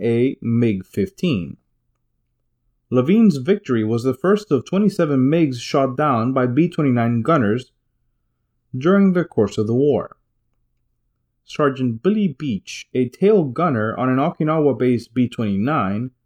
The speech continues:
shot down two migs on twelve April nineteen fifty-one, a feat unmatched by any other gunner. His own plane was so shot up, however, that it and the crew barely survived an emergency landing with collapsed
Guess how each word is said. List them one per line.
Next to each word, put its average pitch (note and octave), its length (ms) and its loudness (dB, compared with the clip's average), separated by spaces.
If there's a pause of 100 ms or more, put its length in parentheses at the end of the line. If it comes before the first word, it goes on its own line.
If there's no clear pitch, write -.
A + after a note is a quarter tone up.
(1000)
shot G3 380 0
down C#3 260 2
two F#3+ 160 0
migs C#3+ 480 0
on C3 180 0
twelve E3+ 300 0
April D3 320 0
nineteen A2+ 380 -2
fifty-one, A#2+ 720 -2 (160)
a A2+ 100 -4
feat - 440 -4
unmatched A#2+ 880 -2
by B2 160 0
any D3 280 2
other G2+ 220 0
gunner. G#2+ 420 -2 (920)
His B2+ 200 2
own G3+ 200 2
plane C#3 400 -2
was A#2+ 220 -4
so E3 280 -2
shot C3+ 360 -2
up, G#2+ 380 -2
however, A2+ 600 0 (1160)
that B2+ 380 0
it G3+ 280 2
and C#3+ 180 0
the C3+ 80 2
crew G3+ 260 0
barely C#3 420 2
survived A#2+ 640 0
an C3+ 100 0
emergency A#2 600 0
landing B2 560 0
with C#3 200 0
collapsed G#2+ 580 -2